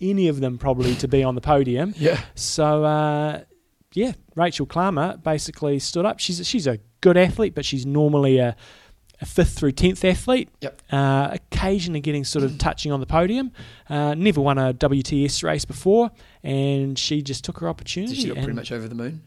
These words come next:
Speaker 1: Yeah, she, she, she cranked it. And you ju-, the, the, the big difference here, both in Schumann and in her, you know, their run times were quicker than what they normally run. So this is, it's the
Speaker 2: So they
Speaker 1: difference
Speaker 2: stepped up.
Speaker 1: when you, when you're at the front of the race, when you're winning,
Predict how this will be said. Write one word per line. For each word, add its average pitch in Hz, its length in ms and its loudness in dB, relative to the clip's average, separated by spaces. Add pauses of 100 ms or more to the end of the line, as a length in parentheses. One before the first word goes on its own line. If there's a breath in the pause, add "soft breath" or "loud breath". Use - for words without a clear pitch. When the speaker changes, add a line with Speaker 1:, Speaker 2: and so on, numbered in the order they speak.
(180)
Speaker 1:
Yeah, 175 260 2
she, 175 320 -8
she, 165 320 -6
she - 240 -8
cranked 202 340 -8
it. 120 140 -8 (320 loud breath)
And 165 120 0
you 185 60 0
ju-, 220 160 -2
the, 180 140 -4
the, 160 160 -2
the 175 80 2
big 214 200 2
difference 190 360 0
here, 185 180 2
both 143 260 2
in 139 120 -6
Schumann 165 480 0
and 151 240 0
in 135 100 -2
her, 139 420 2 (300 loud breath)
you 147 80 -4
know, 151 100 4
their 143 120 6
run 156 280 4
times 131 640 0
were 131 340 4 (280 soft breath)
quicker 151 280 4
than 131 140 0
what 127 140 -4
they 127 80 -4
normally 123 320 -4
run. 120 340 -4
So - 160 -8
this 131 160 -6
is, 139 80 0
it's 147 220 -2
the 135 100 0
Speaker 2:
So 147 140 2
they 113 100 2
Speaker 1:
difference - 320 0
Speaker 2:
stepped 107 260 -6
up. - 140 -20
Speaker 1:
when 143 400 0
you, 143 160 0
when 143 160 2
you're 147 140 4
at 156 100 4
the 151 60 -10
front 151 220 4
of 135 40 0
the 131 60 2
race, 139 560 4 (320 soft breath)
when 139 160 -2
you're 131 80 2
winning, 165 400 6